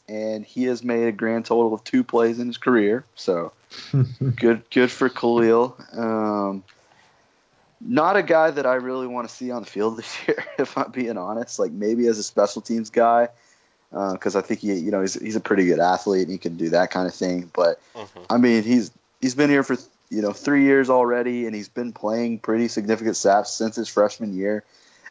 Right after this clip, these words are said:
Speaker 1: And like I said, I think he has made two plays in his career, you know?
Speaker 2: Yeah, I,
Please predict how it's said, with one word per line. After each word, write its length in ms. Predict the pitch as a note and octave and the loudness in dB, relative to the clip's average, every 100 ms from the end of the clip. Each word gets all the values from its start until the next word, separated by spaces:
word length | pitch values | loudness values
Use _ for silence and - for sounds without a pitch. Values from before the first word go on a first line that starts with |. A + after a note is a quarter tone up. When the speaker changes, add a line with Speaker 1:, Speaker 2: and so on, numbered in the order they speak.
| - | -2
Speaker 1:
And 120 | A2+ | 2
like 200 | A2+ A2 | 2 2
I 60 | G#2 | -2
said, 260 | - B2 | 4 4
I 100 | G2 | 4
think 240 | F#2 B2+ A#2 | 0 -4 -4
he 180 | A#2 | -4
has 140 | A2 G2+ | -4 -4
made 260 | A2 G2+ - | -4 -4 -6
two 200 | - A2 | -4 -4
plays 380 | - G2 F#2+ | 2 2 2
in 80 | F#2+ | -2
his 120 | F2+ | -6
career, 480 | - D#2 E2 E2+ D2+ - - - | -8 -6 -2 -2 -4 -12 -18 -10
you 120 | E2+ | -8
know? 300 | E2 E2 E2 - - - - _ _ _ - _ _ - - - - _ _ _ _ _ - _ _ _ _ _ _ _ - | -4 -2 -2 -4 -16 -20 -20 _ _ _ -20 _ _ -20 -20 -20 -20 _ _ _ _ _ -20 _ _ _ _ _ _ _ -6
Speaker 2:
Yeah, 420 | B2+ B2 A#2 A#2 - | 0 4 4 0 -8
I, 280 | - A#2+ A2+ | 0 2 2